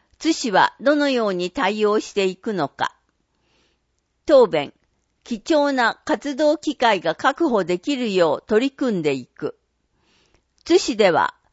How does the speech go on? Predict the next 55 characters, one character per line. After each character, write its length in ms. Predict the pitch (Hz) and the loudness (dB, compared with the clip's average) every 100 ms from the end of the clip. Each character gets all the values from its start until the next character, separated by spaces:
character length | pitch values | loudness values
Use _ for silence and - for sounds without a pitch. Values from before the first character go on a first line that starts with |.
| _ _ _ | _ _ _
校 260 | - 302 294 | 4 6 6
区 200 | 294 208 | 2 -6
の 300 | 180 147 - - | -2 -2 -4 -18
指 400 | - - 320 349 | -14 0 0 0
定 0 | |
中 320 | - 311 302 | -2 -4 0
学 300 | 277 302 _ | 2 0 _
校 280 | 202 190 175 | -2 -2 -2
に 280 | 165 160 _ _ _ - | -4 -8 _ _ _ -2
入 260 | 247 330 | 2 2
部 200 | 262 302 | 2 -2
し 140 | 359 - | -4 0
た 200 | - 247 | 2 2
い 180 | 175 - | 0 -4
部 140 | 190 214 | -2 2
活 340 | 311 320 285 | 2 0 -2
動 240 | 226 214 | 0 2
が 140 | 180 180 | 2 0
な 180 | 226 269 | 2 -2
い 100 | 202 | 0
場 280 | 175 180 | 4 4
合 60 | 190 | 4
に、 440 | 185 185 180 185 _ _ _ - | 0 -4 -4 -6 _ _ _ -14
自 160 | 185 208 | -8 0
宅 340 | 294 311 - | 0 0 -6
か 180 | 254 233 | 0 2
ら 240 | 208 165 - | 4 2 -4
一 260 | 202 285 | -10 -4
番 280 | 277 294 302 | 0 2 0
近 360 | - - - 262 | -4 -6 2 2
い 260 | 196 131 _ _ | 0 -8 _ _
希 160 | 247 | -6
望 260 | 240 302 415 | 0 2 2
種 180 | - 330 | 0 0
目 320 | 277 262 226 | 0 -2 -2
の 200 | 190 151 | 0 0
部 160 | 175 202 | -2 -2
活 360 | 311 330 262 | -2 -2 -6
動 260 | 226 233 196 | 0 2 2
が 220 | 180 - | 2 2
あ 100 | 285 | 2
る 140 | 247 202 | 0 2
学 300 | 196 202 - | 2 0 -6
校 220 | 277 262 | 0 2
で 160 | 240 247 | 2 0
活 340 | 294 - 220 | -2 -4 -2
動 220 | 220 220 | 0 0
す 200 | - 196 | -2 -4
る 200 | 185 185 _ _ _ _ - | -4 -4 _ _ _ _ -2
拠 140 | 240 | 0
点 320 | 226 311 311 330 | 4 4 4 0
校 480 | - 277 262 208 - | 2 4 4 2 -4
部 160 | 185 220 | -6 0
活 380 | 302 339 220 | 0 0 -4
動 340 | 170 160 120 | 0 2 2